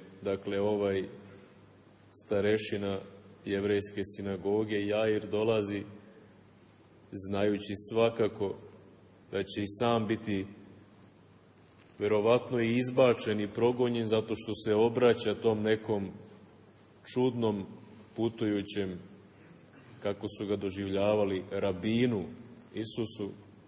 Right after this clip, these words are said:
a koji svakako nije bio omiljen među predstavnicima jevrejskih sinagoga i učiteljima zakona. Dakle, dolazeći i bijući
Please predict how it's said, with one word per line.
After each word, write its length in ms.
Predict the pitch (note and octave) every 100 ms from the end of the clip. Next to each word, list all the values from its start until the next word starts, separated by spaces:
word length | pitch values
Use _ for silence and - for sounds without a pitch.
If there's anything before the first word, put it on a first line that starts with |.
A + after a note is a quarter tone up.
| - - - - - - - - - - - - - - -
a 140 | G2
koji 220 | - G#2
svakako 600 | G2 - A2 G#2+ G#2+ -
nije 300 | G#2 A2 A2+
bio 280 | G2 G#2 G2+
omiljen 460 | G#2 A2 G2+ F#2+ F2+ - - - - - - - - - - -
među 500 | G2+ G2 F#2+ F#2+ F2+ E2+ - - - - - - - - - - -
predstavnicima 1040 | G#2 G#2+ - A#2+ G#2+ G#2 F#2 G2+ F#2 E2+ D#2+ - - - - - - - - - - - - -
jevrejskih 580 | F#2 F#2+ G2+ G2 G2 F#2+ -
sinagoga 760 | - F#2+ F#2 G2+ G#2+ G#2 F#2+ - -
i 120 | F#2+
učiteljima 640 | G#2 G#2 G2 G2+ F#2+ F#2+ F#2
zakona. 600 | F#2+ A2+ A#2 A2+ G#2 G2+
Dakle, 360 | G2+ G2+ G#2+
dolazeći 720 | G2 A2+ B2+ B2+ A#2+ A2+ -
i 40 | A2+
bijući 420 | G#2 B2 A#2+ A#2+